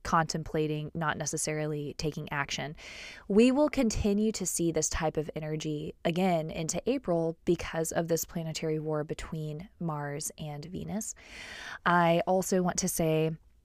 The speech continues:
that we are seeing a stellium in Capricorn. On my Patreon account, I do individual horoscopes for each of the twelve zodiac signs every week. And this week we were talking about the stellium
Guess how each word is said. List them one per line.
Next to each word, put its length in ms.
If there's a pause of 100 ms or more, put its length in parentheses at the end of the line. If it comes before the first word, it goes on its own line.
(840)
that 360
we 280
are 260
seeing 680 (120)
a 60
stellium 840
in 80
Capricorn. 720
On 180
my 160
Patreon 500
account, 400
I 100
do 320
individual 500
horoscopes 540
for 80
each 180
of 60
the 60
twelve 260
zodiac 340
signs 460
every 220
week. 440 (640)
And 320
this 240
week 180
we 100
were 120
talking 440
about 220
the 80
stellium 640